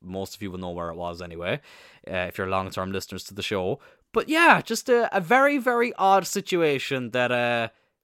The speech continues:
made me feel a bit uncomfortable. But listen, uh, it's not, it's not the end of the world, I suppose. At least I got out there eventually, and I held my ground like a man. But, uh, yeah, that was, um, that, that was quite, quite a,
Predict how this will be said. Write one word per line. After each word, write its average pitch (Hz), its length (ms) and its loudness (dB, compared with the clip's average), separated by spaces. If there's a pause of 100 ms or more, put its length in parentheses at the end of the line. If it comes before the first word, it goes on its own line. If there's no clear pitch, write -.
made 123 320 -4
me 127 120 -2
feel 107 440 -4 (240)
a 98 80 -16
bit 95 200 -8
uncomfortable. 90 680 -14 (220)
But 110 320 -2 (140)
listen, 110 460 -6 (340)
uh, 92 400 -8
it's - 180 -12
not, 98 380 -4 (1160)
it's - 120 -6
not 180 160 6
the 160 80 6
end 143 100 2
of 113 40 -4
the 123 80 2
world, 120 220 4
I 107 60 -2
suppose. 110 320 -4
At 104 60 -12
least 131 180 -4
I 117 60 -2
got 110 160 2
out 107 100 -2
there 101 160 0
eventually, 101 480 -4
and 196 260 -4
I 202 120 0
held 220 240 6
my 247 80 8
ground 202 640 6 (120)
like - 120 -10
a 147 60 -4
man. 131 480 0 (220)
But, 110 200 -2
uh, 107 80 0
yeah, 110 420 -2
that 113 160 -2
was, 107 160 -4
um, 101 400 0 (580)
that, - 260 -16
that 107 100 -10
was - 100 -14
quite, 104 420 -12 (320)
quite 196 280 4
a, 180 180 0